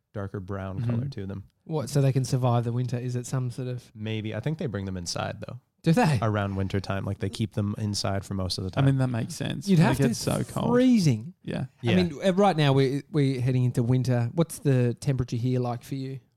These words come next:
Speaker 1: I mean, I was in a t-shirt and everybody else this morning showed up in, in hoodies. So
Speaker 2: Yeah.
Speaker 3: Yeah,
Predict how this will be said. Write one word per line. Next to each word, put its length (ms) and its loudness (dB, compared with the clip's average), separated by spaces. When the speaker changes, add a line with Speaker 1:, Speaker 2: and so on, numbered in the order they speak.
Speaker 1:
I 40 -8
mean, 240 0
I 120 2
was 160 6
in 80 4
a 80 4
t-shirt 440 0
and 60 -2
everybody 400 -2
else 220 -4
this 220 -8
morning 440 -8
showed 320 -4
up 140 -6
in, 120 -6
in 160 -6
hoodies. 360 -6
So 200 -4
Speaker 2:
Yeah. 240 -4
Speaker 3:
Yeah, 280 0